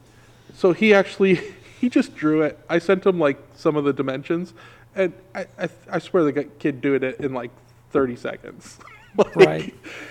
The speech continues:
Speaker 1: because he just knows. He just knows the o-, order of operations, and I think that's my big problem at the moment is the order of operations,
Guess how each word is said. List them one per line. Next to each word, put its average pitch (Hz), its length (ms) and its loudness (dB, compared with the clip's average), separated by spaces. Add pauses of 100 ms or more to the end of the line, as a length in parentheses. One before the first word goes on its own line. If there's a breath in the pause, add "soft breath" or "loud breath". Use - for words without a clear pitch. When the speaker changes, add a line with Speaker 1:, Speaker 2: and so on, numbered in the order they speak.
(140 loud breath)
Speaker 1:
because 185 320 4
he 202 80 0
just 202 240 4
knows. 202 540 0
He 180 100 -2
just 180 180 4
knows 196 220 6
the 190 100 6
o-, 180 160 4
order 170 200 4
of 147 100 0
operations, 156 500 0
and 139 80 -2
I 135 60 -2
think 143 180 -8
that's 139 240 -2
my 135 80 -4
big 127 320 -6
problem 131 320 -2
at 123 120 -10
the 127 60 -10
moment 147 300 -4
is 123 120 -8
the 127 80 -8
order 127 180 -4
of 123 140 -6
operations, 123 720 -10